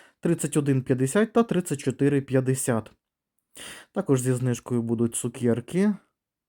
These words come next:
Alexis торгової марки по дев'ять гривень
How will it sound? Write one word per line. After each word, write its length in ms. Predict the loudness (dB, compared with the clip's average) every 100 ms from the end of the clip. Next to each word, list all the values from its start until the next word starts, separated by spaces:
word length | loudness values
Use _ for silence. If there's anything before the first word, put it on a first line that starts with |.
| _ _ _ _ -4
Alexis 960 | 0 2 2 0 -4 -8 -8 -6 -8 -12 _ _ _ _ -18 -16 -16 -10 -2
торгової 480 | 2 2 2 2
марки 420 | 2 0 0 -2 -4
по 480 | _ 4 4 4 0
дев'ять 600 | -4 0 2 4 2 -2
гривень 600 | -4 0 2 2 0